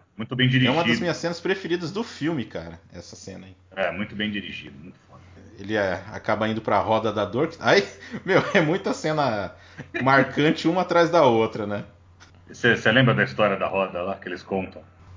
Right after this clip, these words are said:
Speaker 2: Fala aí.
Speaker 1: A roda era tão, era tão levinha que quando ele encostava nela, ela girava sozinha. E a primeira vez que o Schwarzenegger foi empurrar, ele,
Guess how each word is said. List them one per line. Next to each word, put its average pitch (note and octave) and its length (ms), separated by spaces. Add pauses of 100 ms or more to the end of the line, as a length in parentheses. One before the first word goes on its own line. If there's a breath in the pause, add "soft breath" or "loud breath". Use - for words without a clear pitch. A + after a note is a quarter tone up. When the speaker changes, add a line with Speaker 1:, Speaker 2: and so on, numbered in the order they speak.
(480)
Speaker 2:
Fala D#3+ 260
aí. F3 100
Speaker 1:
A A#2+ 80
roda B2+ 360
era B2+ 200
tão, A#2+ 640 (240)
era G2 160
tão C3 200
levinha C3 580
que - 140
quando A2+ 420
ele A2 240
encostava A#2 580
nela, A#2+ 240
ela A2+ 160
girava A#2+ 400
sozinha. A#2 540 (680 soft breath)
E G2+ 140
a G#2+ 60
primeira B2+ 320
vez C3+ 160
que - 80
o - 20
Schwarzenegger B2 600
foi B2 160
empurrar, A#2 500
ele, A#2 240